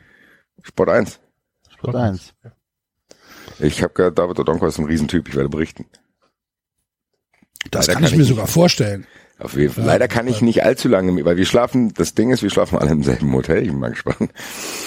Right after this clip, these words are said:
Speaker 1: ähm, was dann nach der Sendung passiert. Leider kann ich nicht zu lange an dem Abend teilnehmen, weil ich am nächsten Morgen sehr früh nach Hause muss, weil am Mittwoch Staffel sechs von Verurteilt beginnt und ich nicht zu fertig dort auftauchen will.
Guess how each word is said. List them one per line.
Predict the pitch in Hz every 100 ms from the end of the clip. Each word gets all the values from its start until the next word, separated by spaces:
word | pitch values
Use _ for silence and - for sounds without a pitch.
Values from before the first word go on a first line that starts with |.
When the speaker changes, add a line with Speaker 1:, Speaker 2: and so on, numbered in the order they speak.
| - - -
Speaker 1:
ähm, | - 78 78 78 67
was | 76 -
dann | 69
nach | 67 -
der | 73
Sendung | 76 76
passiert. | 71 - -
Leider | 76 98
kann | - 92
ich | 82 92
nicht | 90 -
zu | - 98
lange | 82
an | 76
dem | 65
Abend | 69 87
teilnehmen, | 90 92 95 80
weil | 73
ich | 82 -
am | 80
nächsten | 92 - -
Morgen | 87 82
sehr | 65 - 135
früh | - 104
nach | 76
Hause | 65 85 113
muss, | 120 69 67
weil | 76 107 190
am | - 85
Mittwoch | 110 - 82 - _ - - - - -
Staffel | - - 135 107 92
sechs | 78 -
von | - 73
Verurteilt | - 90 113 73 62
beginnt | 65 64 64
und | 62 65
ich | -
nicht | 82 80 - -
zu | - - -
fertig | - - - -
dort | 65 -
auftauchen | - - 58 58
will. | 50